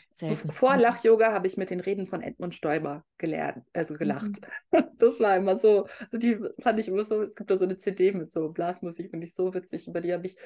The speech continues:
Speaker 2: vor Lach-Yoga habe ich das als Lach-Yoga, weil ich mich da nicht in die Calls getraut.
Speaker 1: Mhm.
Speaker 2: So. Aber, ähm, aber dass das halt auch immer wieder klargestellt wird, ich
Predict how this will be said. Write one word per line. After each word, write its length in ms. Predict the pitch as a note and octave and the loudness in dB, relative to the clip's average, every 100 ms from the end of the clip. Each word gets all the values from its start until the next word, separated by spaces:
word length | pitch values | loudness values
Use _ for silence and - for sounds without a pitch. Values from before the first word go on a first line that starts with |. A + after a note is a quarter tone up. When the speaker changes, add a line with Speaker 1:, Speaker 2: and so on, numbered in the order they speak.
| - _ | -20 _
Speaker 2:
vor 200 | G#3 G#3+ | 2 4
Lach-Yoga 400 | F3+ - F#3+ F3+ | 4 4 4 4
habe 100 | F3+ | 2
ich 60 | |
das 300 | - E3+ - - | -2 -4 -6 -4
als 180 | E3 F3 | -2 0
Lach-Yoga, 540 | D#3 - D#3+ D3+ C#3+ | -2 0 -2 -2 -4
weil 100 | D3 | -4
ich 120 | D3+ | -6
mich 100 | D#3+ | -8
da 120 | D3+ | -6
nicht 160 | D3 D3+ | -6 -6
in 80 | D#3 | -8
die 80 | D3+ | -6
Calls 280 | - D3+ | -6 -6
getraut. 380 | - - - E3 _ _ | -8 -8 -8 -8 _ _
Speaker 1:
Mhm. 400 | G3+ G3 G3 F#3+ | -8 -8 -8 -12
Speaker 2:
So. 300 | - E3 D3+ _ _ _ _ _ _ | -8 -8 -8 _ _ _ _ _ _
Aber, 480 | - F#3 F#3 F3+ F3+ F#3 | 0 2 4 2 0 -6
ähm, 680 | F#3 F#3+ F#3 F#3 F#3 E3 - - | -8 -8 -8 -10 -12 -16 -12 -2
aber 200 | F#3+ F3+ | 2 4
dass 200 | G3 G3 | 2 0
das 180 | G3+ | -2
halt 140 | G3+ F#3 | -4 -4
auch 100 | F3 | -4
immer 260 | G3+ A#3 A3+ | 0 2 2
wieder 200 | G3+ G3 | 0 -2
klargestellt 600 | G#3 G3 G3 - E3+ - | -4 -6 -6 -6 -6 -6
wird, 180 | E3+ - _ _ _ _ _ _ _ - | -10 -12 _ _ _ _ _ _ _ -6
ich 220 | - - | -6 -8